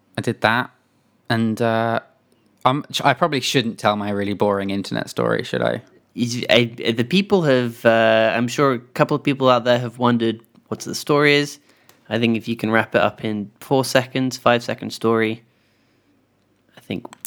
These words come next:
Speaker 2: best of both worlds.
Speaker 1: Um, I ordered internet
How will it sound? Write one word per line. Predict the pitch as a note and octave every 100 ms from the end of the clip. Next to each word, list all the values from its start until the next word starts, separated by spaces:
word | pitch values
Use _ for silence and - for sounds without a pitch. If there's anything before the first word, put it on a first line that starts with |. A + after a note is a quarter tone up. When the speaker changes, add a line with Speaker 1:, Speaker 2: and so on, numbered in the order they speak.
| -
Speaker 2:
best | G#2+ -
of | -
both | - -
worlds. | - - - - - _ _ _ _ _ -
Speaker 1:
Um, | A2+ A2 A2 A2 -
I | G#2+ A#2+
ordered | C3+ A#2+
internet | B2+ B2+ C3+ C3 C3